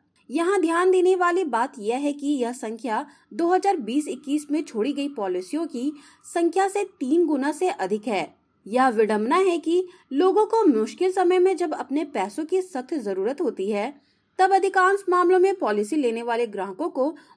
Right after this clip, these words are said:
वो रकम मिल पाती है जो कि भुगतान किए गए प्रीमियम से भी कम होती है। ऐसे में ग्राहकों को भारी नुकसान उठाना पड़ता है। आमतौर पर पॉलिसी छोड़ने के चलते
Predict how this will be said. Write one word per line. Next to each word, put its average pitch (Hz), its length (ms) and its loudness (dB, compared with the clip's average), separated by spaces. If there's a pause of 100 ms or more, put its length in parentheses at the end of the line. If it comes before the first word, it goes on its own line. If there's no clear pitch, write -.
वो 349 180 2
रकम 330 400 0
मिल 226 140 2
पाती 196 420 -4
है 294 280 -2 (260)
जो 339 160 0
कि 403 160 -2
भुगतान 285 520 0
किए 330 200 -4
गए 349 160 -2
प्रीमियम 285 480 -4
से 339 140 -6
भी 359 140 0 (120)
कम 254 140 -4
होती 208 360 -6
है। 185 260 -4 (260)
ऐसे 208 300 -2
में 208 220 0
ग्राहकों 196 400 -4
को 381 160 -2
भारी 233 360 -2
नुकसान 220 400 -2
उठाना 214 360 -6
पड़ता 180 280 -8
है। 185 400 -8 (180)
आमतौर 381 440 2
पर 392 200 0
पॉलिसी 262 460 -2
छोड़ने 220 380 -4
के 208 140 -4
चलते 277 460 -6